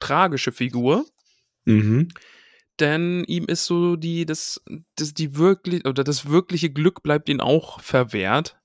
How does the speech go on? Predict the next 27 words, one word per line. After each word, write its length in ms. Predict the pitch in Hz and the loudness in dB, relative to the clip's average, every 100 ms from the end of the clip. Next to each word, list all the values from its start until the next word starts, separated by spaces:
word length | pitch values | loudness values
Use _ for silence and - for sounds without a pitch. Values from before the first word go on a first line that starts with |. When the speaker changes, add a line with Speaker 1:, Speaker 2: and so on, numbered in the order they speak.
| _ _ _ _ - | _ _ _ _ 2
Speaker 2:
Mhm. 140 | 104 104 | 4 6
Speaker 1:
denn, 320 | 139 139 139 | 4 2 -4
äh, 500 | - 135 135 135 131 _ _ _ | -4 -2 -2 -4 -6 _ _ _
seine 220 | 131 131 | -4 -4
Gedanken 500 | 131 156 190 - 151 | -2 -2 -2 -6 -6
sind 160 | 143 151 | -4 -4
immer 160 | 147 | -4
bei 120 | 143 | -2
dieser 280 | 139 135 - | -2 -2 -4
Idril, 600 | 151 165 160 156 165 180 | -4 -2 0 0 0 -2
bei 120 | 147 | -2
der 120 | 139 131 | -4 -4
Tochter 340 | - - 143 | -6 -2 -2
des 180 | 135 - | -2 2
Königs 580 | 175 190 185 185 - - | 4 4 4 -2 -6 -2
Speaker 2:
Ja. 180 | - 104 | 2 2
Speaker 1:
und, 80 | - | 2
äh, 300 | 135 135 135 _ - - - | -2 -2 -4 _ -20 -20 -2
sein 180 | 139 135 | -2 0
Herz 340 | 147 170 - | 0 0 0
aber 240 | 139 139 135 | 0 0 -2
offenbarte 640 | - 139 127 131 151 - | -4 -4 0 0 0 -2
er 100 | 127 | -2
nicht 400 | 135 139 - 123 | -2 -6 -12 -10
und 200 | 127 120 | -8 -2
wenn 140 | 143 | -2
er, 340 | 151 143 143 | 0 -2 -4